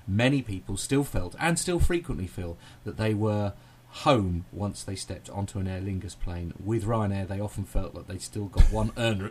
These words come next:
on your onerous journey ahead. But the outspoken airline chief and his staff are working to change that, and with Aer Lingus being bought by British Airways owner I A G, Ryanair will arguably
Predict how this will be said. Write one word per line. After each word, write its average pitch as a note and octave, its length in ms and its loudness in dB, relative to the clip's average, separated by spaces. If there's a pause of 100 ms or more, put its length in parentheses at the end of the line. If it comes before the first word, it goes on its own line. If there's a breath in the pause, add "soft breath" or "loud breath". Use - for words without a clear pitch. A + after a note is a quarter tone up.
(120)
on A#2+ 180 4
your B2+ 140 4
onerous A#2 440 4 (520 loud breath)
journey F2+ 480 -4
ahead. F2 420 -6 (520 loud breath)
But C3 120 0
the C3 100 2
outspoken D3+ 500 4
airline B2 380 2
chief G2+ 360 -4
and C3+ 240 0
his B2 120 -2
staff F2+ 420 -8
are F2+ 120 -8
working B2 360 -2
to - 100 -14
change C#3+ 380 -2
that, - 240 -8 (320 loud breath)
and A2+ 360 0
with D3 200 2
Aer D3+ 140 6
Lingus C#3+ 420 0
being B2+ 260 2
bought B2 420 -2
by G#2 140 0
British G2+ 420 -4
Airways G#2 420 -2
owner G2 300 -4
I G2+ 200 -4
A F#2+ 180 -6
G, F#2 380 -8
Ryanair G#2+ 520 -2
will G2 240 -8
arguably A2+ 640 -2